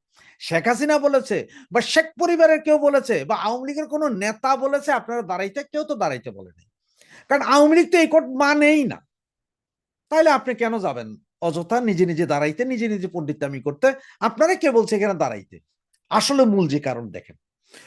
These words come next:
মূল কারণটা হচ্ছে যে এই কোর্টের বৈধতা দেওয়ার জন্যই শেষ মুহূর্তে হলো এই জেডাই খান পান্না নিজ থেকে আগ্রহ নিয়ে দাঁড়িয়েছেন, কারণ উনি পয়সায় বিক্রি হয়েছেন। তা পয়সায় বিক্রি না হইলে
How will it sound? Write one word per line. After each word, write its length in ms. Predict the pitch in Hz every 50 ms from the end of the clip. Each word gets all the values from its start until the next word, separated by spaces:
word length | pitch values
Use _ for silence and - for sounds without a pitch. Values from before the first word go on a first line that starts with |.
| - - _ _ _ _ 147
মূল 240 | 180 277 339 349 -
কারণটা 400 | - 302 302 294 294 294 226 294
হচ্ছে 180 | 285 - 247
যে 200 | 240 294 - - -
এই 240 | - 254 302 339 339
কোর্টের 420 | 339 - 294 285 - 285 277 262 233
বৈধতা 500 | 175 143 247 302 311 330 320 - 302 277
দেওয়ার 340 | 240 254 240 233 220 202
জন্যই 420 | 165 170 208 202 214 247 294 339 294 - _ _ _ _ _ _ _
শেষ 340 | - - 240 233 233 - 202
মুহূর্তে 400 | 226 247 240 - - 254 240 233
হলো 380 | 196 208 214 247 302 339 320
এই 160 | - 196 196
জেডাই 380 | 165 147 185 190 175 175 175 170
খান 220 | - 165 160 156
পান্না 460 | 139 151 147 160 165 208 285 320 302 - _ _ _ _ 143
নিজ 380 | 160 226 294 311 302 - -
থেকে 220 | - 294 285 214 262
আগ্রহ 360 | 214 208 175 160 185 190 196
নিয়ে 200 | 190 190 190 175
দাঁড়িয়েছেন, 640 | 135 156 139 127 135 139 156 156 - 269 311 339 - - _ _ _ _ _
কারণ 280 | 226 240 240 240 233
উনি 200 | 240 247 269 311
পয়সায় 580 | 311 - 240 247 240 247 220 220 254 254 254 240
বিক্রি 340 | 196 214 185 - - 190 175
হয়েছেন। 380 | 160 143 131 - - - 80 - _ _ _ _ _ _ _ _ _ _ _ _ _ _
তা 120 | 170 175
পয়সায় 600 | 175 - - 233 254 277 277 - - 311 320 311
বিক্রি 380 | 269 254 262 - - 240 262 247
না 200 | 233 226 208 196
হইলে 400 | 170 214 233 214 180 208 247